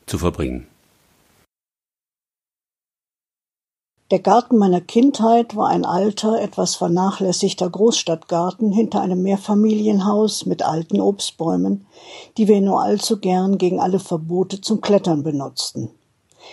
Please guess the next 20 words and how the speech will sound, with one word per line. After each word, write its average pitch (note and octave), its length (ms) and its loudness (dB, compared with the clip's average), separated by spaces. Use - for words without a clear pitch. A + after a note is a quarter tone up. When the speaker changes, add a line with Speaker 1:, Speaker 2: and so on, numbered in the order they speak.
Speaker 2:
Ein G3+ 180 4
Garten G#3+ 460 4
mit F#3+ 180 -2
schwer G3 280 0
durchdringlichem F#3 960 -2
Gebüsch, F#3+ 560 0
das F#3 200 -6
uns G3 180 -4
vor F3+ 140 -4
den F3 180 0
Blicken F#3 300 0
der F#3 120 2
Mütter F3 320 -2
schützte. B2 600 -8
Gleich G3+ 380 4
angrenzend, A3+ 880 2
lange F#3+ 380 4
Zeit F#3 520 0
ohne F#3+ 380 0
Zaun, G3 560 0